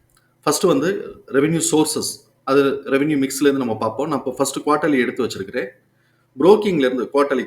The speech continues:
போன குவார்ட்டருக்கு புரோக்கிங்லேருந்து எண்பத்தி மூணு பர்சன்டேஜ் ஆகும். நான் முழு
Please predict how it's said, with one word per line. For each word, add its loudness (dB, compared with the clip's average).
போன 0
குவார்ட்டருக்கு -4
புரோக்கிங்லேருந்து 2
எண்பத்தி -2
மூணு -2
பர்சன்டேஜ் -2
ஆகும். -6
நான் -4
முழு 2